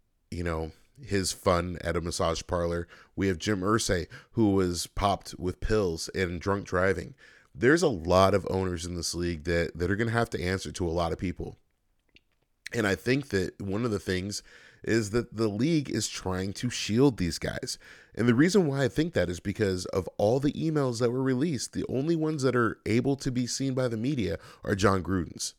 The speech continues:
The National Football League has said that they will not release any other emails.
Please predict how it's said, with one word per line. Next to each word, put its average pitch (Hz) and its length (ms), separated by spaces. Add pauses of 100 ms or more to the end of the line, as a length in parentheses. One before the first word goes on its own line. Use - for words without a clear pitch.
(1000)
The 104 140
National 110 440
Football 143 360
League 98 200
has 101 120
said 101 220
that 90 160
they 104 100
will 113 220
not 101 640 (320)
release 101 460 (100)
any 101 240
other 92 220
emails. 87 520